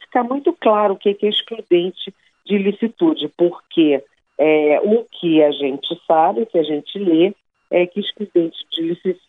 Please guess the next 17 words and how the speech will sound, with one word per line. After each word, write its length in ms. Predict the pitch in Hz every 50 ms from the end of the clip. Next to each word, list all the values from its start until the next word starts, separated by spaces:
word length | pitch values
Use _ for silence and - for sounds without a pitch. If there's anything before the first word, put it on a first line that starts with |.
| _ _ 180
ilicitude 640 | 170 160 160 165 165 - 185 - - 202 214 214
é 80 | 214 220
o 40 | 214
seguinte: 640 | - 247 220 370 330 277 269 - - - 175 180 - _ _ _ _ _ _ _
um 320 | - 226 247 277 302 320 311
policial 920 | - - 285 285 269 285 285 - - - 285 220 170 143 113 104 90 - - _ _ _ _ _ _ _ _ _ _ _ _
que, 440 | - 226 247 254 269 285 285 285 - _ _
é, 500 | - 180 175 175 170 170 165 160 156 156 147 - _ _ _ _ _ _ _ _ _ _ _ _ _ _ _ -
matar 500 | 175 175 180 180 180 180 - - 185 214
alguém, 440 | 226 247 247 233 - 170 156 143 131 - _
ferir 400 | - 175 170 160 185 220 254 269
alguém, 600 | 269 262 254 240 247 165 165 156 147 135 127 120 _ _ _ _ _ _ _ _ -
é, 180 | 151 156 151 -
em 220 | 202 208 233 240
legítima 680 | 247 233 220 202 - - - - - - - 247 247 226
defesa 920 | 220 233 226 - _ _ 165 151 143 135 135 123 117 123 120 110 104 - - - _ _ _ _ _ _
durante 840 | - 214 214 180 185 196 220 247 254 262 254 - - - - -